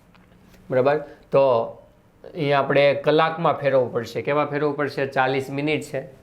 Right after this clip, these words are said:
એને કેમાં ફેરવવાનું? કલાકમાં. બરાબર? તો તમારે મિનિટને કલાકમાં ફેરવવી હોય તો શું કરવું પડે? આપણે એક કલાકમાં કેટલી મિનિટ આવે? સાઠ મિનિટ. તો સાઠમાંથી કેટલી લીધી? ચાલીસ. તો સમય ક્યાં વયો જાય? છેદમાં. તો સમય કેટલો મળ્યો આપણને?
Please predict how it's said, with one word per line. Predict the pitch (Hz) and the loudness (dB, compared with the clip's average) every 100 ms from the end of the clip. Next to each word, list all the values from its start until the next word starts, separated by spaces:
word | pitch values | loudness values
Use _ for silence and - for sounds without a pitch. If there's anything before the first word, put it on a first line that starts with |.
| 165 | -4
એને | 135 | 0
કેમાં | 127 147 147 | 2 2 0
ફેરવવાનું? | 147 147 143 139 135 - | 0 2 2 0 -2 0
કલાકમાં. | 143 151 151 135 120 120 - - _ | 2 2 0 -4 -4 -4 -12 -20 _
બરાબર? | 139 143 143 | -4 0 2
તો | 160 135 113 - - | 2 2 0 -6 -12
તમારે | 135 143 147 | -6 -2 -2
મિનિટને | 123 127 147 143 147 | -2 -4 -4 -4 -4
કલાકમાં | 143 151 147 147 139 | -2 -2 -2 -2 -4
ફેરવવી | 151 165 165 143 | -2 0 0 0
હોય | 123 120 | 0 0
તો | 135 | -2
શું | 120 160 | -4 -4
કરવું | 160 156 156 | -2 0 0
પડે? | 147 143 139 - - _ - | 0 0 -2 -8 -20 _ -4
આપણે | - 117 127 | -2 0 0
એક | 139 143 | -2 -2
કલાકમાં | 151 151 151 151 | 0 0 0 -2
કેટલી | 156 156 156 | -4 -4 -2
મિનિટ | 156 156 151 | -2 0 0
આવે? | 147 147 143 - | 2 0 -4 -16
સાઠ | - - 143 143 139 | -10 -4 -2 -2 -4
મિનિટ. | 120 117 113 - - - _ | -10 -10 -12 -16 -20 -20 _
તો | 143 | -8
સાઠમાંથી | - 139 151 147 147 151 | -4 -2 -2 -2 -2 -2
કેટલી | 156 151 156 | -4 -4 -2
લીધી? | 151 139 143 135 | -2 0 -4 -6
ચાલીસ. | - 139 139 117 110 | -2 0 0 -2 -4
તો | 139 | -2
સમય | 127 - 139 156 147 | -2 0 0 0 0
ક્યાં | 165 160 | 0 0
વયો | 151 151 | -2 -2
જાય? | 143 143 | 0 -2
છેદમાં. | - 151 143 135 127 | -2 -4 -2 -2 -2
તો | |
સમય | 113 - 139 147 | -6 -6 -4 -4
કેટલો | 147 151 156 | -4 -4 -2
મળ્યો | 156 147 147 | -2 2 2
આપણને? | 147 147 139 143 | 2 0 -4 -6